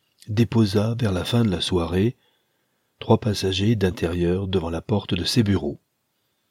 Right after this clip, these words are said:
Deux d'entre eux étaient un gentleman et sa fille. Missus Joseph avait occupé la troisième place. Le père et la fille, après avoir assemblé leurs bagages, entrèrent dans l'hôtel.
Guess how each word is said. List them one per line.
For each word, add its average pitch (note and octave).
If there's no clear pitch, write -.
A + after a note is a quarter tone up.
Deux G2+
d'entre F#2
eux A2
étaient F#2
un E2
gentleman F#2
et F2
sa -
fille. E2+
Missus F#2
Joseph E2+
avait G2
occupé G2+
la F#2+
troisième E2
place. -
Le G#2
père G#2+
et E2+
la E2
fille, A2+
après F2+
avoir E2
assemblé E2
leurs D#2+
bagages, F2+
entrèrent G#2+
dans G#2
l'hôtel. E2+